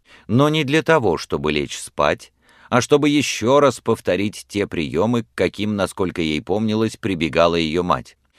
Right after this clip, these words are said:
Она зажгла курильницу и пыталась вызвать чары. Она стала кидать в огонь разные травы,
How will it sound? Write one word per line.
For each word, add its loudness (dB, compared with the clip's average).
Она 2
зажгла 4
курильницу -2
и -4
пыталась -2
вызвать -6
чары. -2
Она 0
стала 0
кидать -2
в -4
огонь 2
разные 0
травы, 2